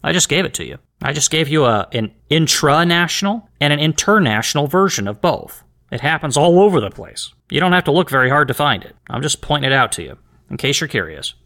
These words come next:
Now, obviously, what Doctor Franklin is talking about here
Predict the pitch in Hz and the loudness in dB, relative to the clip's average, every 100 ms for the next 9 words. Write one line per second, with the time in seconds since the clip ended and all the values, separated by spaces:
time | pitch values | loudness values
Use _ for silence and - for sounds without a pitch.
0 | _ 120 120 160 196 202 - 196 190 - | _ 0 4 4 4 2 2 2 0 -4
1 | _ _ 123 113 160 - 175 196 208 - | _ _ -2 2 0 2 0 2 2 2
2 | 160 143 - 147 139 127 120 113 - 196 | 0 0 2 0 2 0 2 0 0 0
3 | 185 113 110 | 2 4 2